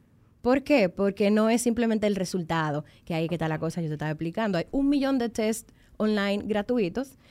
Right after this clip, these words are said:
que tú lo llenas, te sale un resultado que no necesariamente va a ser,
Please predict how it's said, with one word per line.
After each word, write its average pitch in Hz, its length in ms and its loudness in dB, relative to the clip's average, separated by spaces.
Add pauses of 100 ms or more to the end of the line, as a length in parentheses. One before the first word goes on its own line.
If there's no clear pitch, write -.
(240)
que 226 120 4
tú 220 140 0
lo 233 140 4
llenas, 233 560 2
te 185 100 0
sale 196 260 0
un 220 100 2
resultado 233 600 0 (200)
que 190 140 -6
no 190 180 2
necesariamente 196 800 -4
va 175 120 0
a 190 200 -4
ser, 190 380 -2